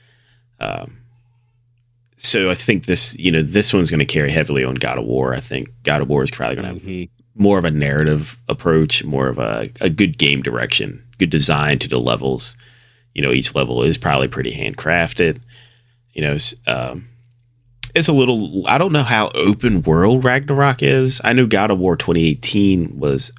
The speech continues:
Speaker 1: open, but also linear at the same time, kinda pulling one of those Last of Us stunts, you know?
Speaker 2: Last of Us, yeah.
Speaker 1: Um,
Speaker 2: Yeah.
Speaker 1: which felt good. I like that in that game. I'm glad it wasn't open world. It, it still had a path for me to follow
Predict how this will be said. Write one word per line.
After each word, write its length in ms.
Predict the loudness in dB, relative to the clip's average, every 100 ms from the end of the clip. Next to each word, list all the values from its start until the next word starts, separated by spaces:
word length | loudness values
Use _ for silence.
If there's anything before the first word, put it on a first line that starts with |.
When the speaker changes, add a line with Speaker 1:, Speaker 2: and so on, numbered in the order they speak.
| 0
Speaker 1:
open, 540 | 4 4 4 0 0 -2
but 100 | -2
also 440 | 0 0 0 -4 -2
linear 580 | 0 2 4 4 2 -2 -8 -20 _ _ -4
at 140 | -2
the 100 | 2
same 260 | 2 2 2
time, 320 | 2 4 4
kinda 220 | 2 0
pulling 380 | 2 2 4 4
one 160 | 4 4
of 80 | 4
those 160 | 2
Last 340 | 0 0 -2 -2
of 80 |
Us 140 | 0 0
stunts, 500 | 0 -2 -4 -8 -10
you 100 | -4
know? 160 | -2 -2
Speaker 2:
Last 160 | -4 -8
of 120 | -16
Us, 100 | -16 _
yeah. 380 | -14 -12 -12 -14 -20 _ -10
Speaker 1:
Um, 240 | -4 -2 -4
Speaker 2:
Yeah. 220 | -8 -12 _ 0
Speaker 1:
which 200 | 0 2
felt 300 | 0 -2 0
good. 380 | 2 2 2 0
I 80 | 0
like 300 | 2 2 0
that 260 | -2 -2 -4 -10 -4
in 100 | -2
that 160 | -2 -2
game. 220 | -2 0
I'm 80 | 0
glad 320 | 2 2 2
it 140 | 0 0
wasn't 300 | -2 -2 -4
open 300 | -6 -6 -10
world. 360 | -8 -8 -10 -12
It, 240 | -8 -8 -4
it 140 | 0
still 220 | 0 2 0
had 160 | 0
a 40 | -2
path 360 | -2 -2 -4
for 120 | -6 -6
me 120 | -6
to 80 | -6
follow 520 | -6 -4 -4 -6 -8